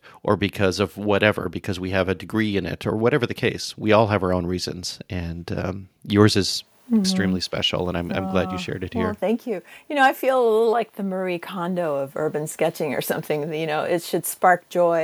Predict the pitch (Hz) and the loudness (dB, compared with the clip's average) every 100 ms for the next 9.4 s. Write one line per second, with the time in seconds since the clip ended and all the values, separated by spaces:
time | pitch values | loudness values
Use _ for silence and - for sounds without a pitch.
0 | 160 151 - 151 - - - 185 180 - | 0 -2 -4 -8 -8 -6 4 4 4 -2
1 | - 175 170 156 147 147 - 165 165 170 | 0 4 4 0 -4 -8 -10 -6 -4 0
2 | 196 185 160 - - - - _ _ - | 2 4 2 0 -12 -20 -20 _ _ 0
3 | 247 269 359 - - 220 - 220 208 185 | 6 8 8 6 0 0 2 2 0 -4
4 | - _ _ - 214 226 220 - - - | -10 _ _ -8 0 2 2 0 -4 -10
5 | - 254 233 247 294 254 185 165 160 180 | -4 2 4 4 2 0 -2 -2 -2 0
6 | 196 180 175 - 190 175 165 165 165 156 | 0 -2 -4 0 2 2 2 -2 -4 -4
7 | 156 - 170 151 - _ - 170 - 185 | -4 2 2 2 -4 _ -6 -4 2 2
8 | 175 - 151 147 - - - - _ - | 2 -4 -4 -4 -10 -20 -20 -20 _ 4
9 | 208 220 202 | 6 8 6